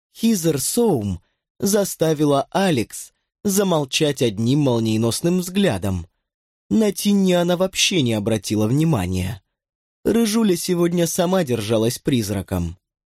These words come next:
«Я намерена стать первой женщиной, театральным менеджером в Танфере». «Ого!» «Да, это будет нелегко, но не так, как могло бы быть, если бы за мной не стоял Манвил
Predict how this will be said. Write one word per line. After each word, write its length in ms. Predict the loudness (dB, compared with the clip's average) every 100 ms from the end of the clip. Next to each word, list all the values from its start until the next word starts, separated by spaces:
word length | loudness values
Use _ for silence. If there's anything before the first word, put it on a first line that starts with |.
| _ _ _ _ -2
«Я 260 | 2 2
намерена 520 | 2 2 2 2 0 -2
стать 360 | -2 -4 -4
первой 420 | -2 -2 0 0 0
женщиной, 760 | 0 0 0 -2 0 0 -2 -6 _ _ _
театральным 640 | -2 0 0 0 2 2
менеджером 640 | 2 2 2 0 0 -2 -2
в 60 |
Танфере». 640 | -2 -2 -2 -2 0 0 -4 _ _ _ _ _
«Ого!» 680 | 0 0 0 0 2 2 -2 _ _ _ _ _ _
«Да, 360 | -2 0 -2 -6 _ _ _ _
это 220 | -4 -2 -2
будет 320 | -2 -2 -2
нелегко, 560 | 0 -2 -4 -4 -4 -8 _ _ _ _
но 160 | 0 2
не 160 | 2 -2
так, 380 | -2 -2 -2
как 240 | -4 -4 0
могло 320 | 0 0 0
бы 160 | 0 -2
быть, 400 | 0 -2 -4 -14 _ _
если 360 | -2 -2 0 -2
бы 120 | -2
за 160 | 0 0
мной 260 | 2 2
не 120 | 2 -2
стоял 460 | 0 0 2 0
Манвил 580 | 2 2 0 0 -2 -2